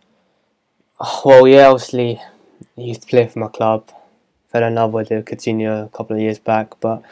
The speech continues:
obviously he left. But, um, yeah, I think Coutinho, he, I think he still has it in him. I think, obviously, Barcelona didn't work out for him, but I think that's more Barcelona not knowing how to use Coutinho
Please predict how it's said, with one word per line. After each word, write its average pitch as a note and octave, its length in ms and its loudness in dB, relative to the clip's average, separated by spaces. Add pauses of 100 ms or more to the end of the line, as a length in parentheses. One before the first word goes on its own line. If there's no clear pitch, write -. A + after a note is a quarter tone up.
(360)
obviously A#2 340 -6
he A2+ 140 -2
left. A#2 480 -2 (400)
But, A#2 260 4
um, A#2+ 560 2
yeah, C3 320 6
I C3 60 6
think C3+ 240 0
Coutinho, C3+ 680 4 (160)
he, G#2 520 -2
I B2+ 80 -2
think D3 220 0
he C3 40 -6
still B2 180 -2
has A2+ 160 2
it A2 60 -4
in A#2 120 -4
him. A2 180 -4 (340)
I A#2+ 80 2
think, B2 340 0 (380)
obviously, A#2+ 480 -6
Barcelona B2+ 640 0
didn't A#2+ 200 -2
work A#2+ 220 0
out A#2 200 0
for A#2+ 80 -4
him, A2+ 80 -6
but A#2 80 -2
I - 20 -6
think B2 160 -6
that's A#2 220 -10
more A#2 380 2 (200)
Barcelona A#2+ 640 0
not A#2 180 -4
knowing A2 200 -4
how A2+ 100 -6
to A2+ 180 -6
use A2+ 220 -4
Coutinho A2+ 600 -8